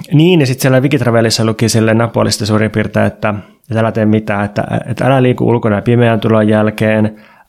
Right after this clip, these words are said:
älä liiku sivukujilla, älä nouse ikinä taksiin, älä matkusta busseilla, älä sorru turistihuijaukseen. Se oli niinku, et sehän olisi ollut ihan sietämätön. Ei se, siis ki-, siis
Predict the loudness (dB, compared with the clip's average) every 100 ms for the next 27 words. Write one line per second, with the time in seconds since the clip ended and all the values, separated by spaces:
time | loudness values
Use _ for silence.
0 | -4 0 2 0 0 -2 0 2 2 0
1 | 2 2 2 2 2 0 -2 -12 _ _
2 | _ -4 0 0 -2 -4 -2 -2 -2 -6
3 | -8 _ -6 -4 0 0 0 -4 -4 -6
4 | -4 -10 -4 -4 -2 -2 -2 -2 -6 -8
5 | -14 -12 -10 -2 -2 0 0 0 2 0
6 | -2 -6 _ _ -16 -4 -2 0 -2 -4
7 | -2 0 0 -2 -2 0 0 0 0 2
8 | 2 0 0 -2 0 0 2 0 -2 -6
9 | -14 -8 -8 -10 _ _ -6 -2 0 0
10 | 2 2 2 2 0 2 0 0 0 -2
11 | -4 -4 -6 -6 -6 -6 -4 -6 -6